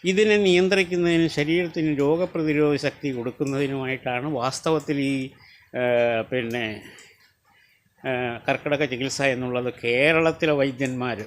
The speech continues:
പൂർവിക വൈദ്യന്മാർ ഉണ്ടാക്കിയ ഒരു സംഭവമാണ്. അപ്പോൾ അങ്ങനെ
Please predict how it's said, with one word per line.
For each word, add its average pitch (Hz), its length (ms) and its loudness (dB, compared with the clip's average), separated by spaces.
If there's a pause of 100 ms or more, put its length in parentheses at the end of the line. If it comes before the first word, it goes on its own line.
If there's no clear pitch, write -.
(100)
പൂർവിക 139 440 0
വൈദ്യന്മാർ 120 600 -4
ഉണ്ടാക്കിയ 117 460 -6
ഒരു 107 120 -6
സംഭവമാണ്. 95 560 -14 (760)
അപ്പോൾ 123 180 2
അങ്ങനെ 151 340 2